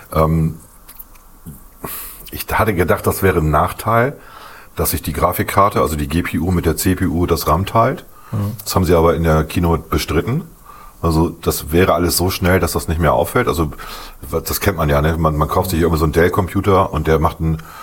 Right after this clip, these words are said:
Speaker 1: Shared ram-Space mit der, äh, Ra-, Space.
Speaker 2: Mhm. Das sind
Speaker 1: Ähm,
Speaker 2: heute sehr techniklastig. Wir bitten
Speaker 1: mit
Speaker 2: um
Speaker 1: der,
Speaker 2: Entschuldigung.
Speaker 1: ja, mit der Grafikkarte. Und das halt, das ist eigentlich immer Kacke, weil die Grafik-, Grafikkarten eigentlich sehr schnelles ram brauchen. Sie sagen, bei Ihnen ist das so, dass das nichts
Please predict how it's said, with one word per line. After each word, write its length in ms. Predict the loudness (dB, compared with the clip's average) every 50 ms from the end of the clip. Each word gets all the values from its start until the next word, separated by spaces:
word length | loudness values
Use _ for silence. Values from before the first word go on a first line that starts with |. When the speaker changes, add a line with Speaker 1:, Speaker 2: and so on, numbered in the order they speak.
| -18 -16 -10
Speaker 1:
Shared 400 | -6 0 2 2 2 2 2 2
ram-Space 500 | 0 0 0 0 2 2 2 2 2 -2
mit 120 | -2 0
der, 100 | 2 2
äh, 280 | 2 0 -2 -6 -8 -8 -2
Ra-, 200 | 0 0 0 -2 -4
Space. 760 | -10 -12 -10 -8 -8 -8 -4 0 0 0 0 0 -4 -8 -12 -12 -10
Speaker 2:
Mhm. 140 | -8 -8 -8 -8 -8 -8 -8 -8 -8 -8
Das 100 | -4 0 2
sind 80 | 4
Speaker 1:
Ähm, 40 | 4 4
Speaker 2:
heute 120 | 2 4
sehr 160 | 2 2 2
techniklastig. 840 | 2 0 0 0 -2 -6 -6 -4 -4 -2 -2 0 -2 -2 -2 -4 -4
Wir 60 | -4 -4
bitten 120 | 0 0
Speaker 1:
mit 80 | 0 2
Speaker 2:
um 40 |
Speaker 1:
der, 80 | 4 4
Speaker 2:
Entschuldigung. 300 | 4 4 2 2 2 2 2
Speaker 1:
ja, 40 | 2
mit 140 | 0 0 0
der 80 | 0 2
Grafikkarte. 680 | 4 2 2 2 0 -4 -4 0 0 0 0 0 0
Und 60 | -2 -2
das 180 | -2 -4 -4 -2
halt, 180 | -2 -2 -2 -4
das 160 | -8 -10 -8
ist 200 | -8 -8 -6 -4
eigentlich 200 | -4 -4 -2 0
immer 140 | 0 -2 -2
Kacke, 480 | 0 -2 -4 0 2 2 2 2 2 4
weil 220 | 2 2 2 0
die 160 | -4 -6 -4 0
Grafik-, 560 | 0 0 0 0 -4 -8 -8 -10 -10 -6 -2
Grafikkarten 560 | 0 0 2 0 -2 -2 0 0 0 0 -2
eigentlich 180 | -2 -2 -2 0
sehr 140 | 0 -2
schnelles 360 | 0 2 0 2 2 0 0 0
ram 160 | 0 0 0
brauchen. 380 | 0 0 0 0 -2 -4 -8 -12 -12 -16 -18 -18 -16 -16 -16 -16 -16 -16 -18 -14 -4
Sie 100 | -2 0
sagen, 240 | 2 4 4 4 4
bei 80 | 4 2
Ihnen 140 | 2 2 0
ist 120 | 0 0 0
das 100 | -2 0
so, 140 | 2 0 0
dass 140 | 0 0
das 160 | -2 -4 -2 -2
nichts 340 | -4 -4 -6 -10 -10 -12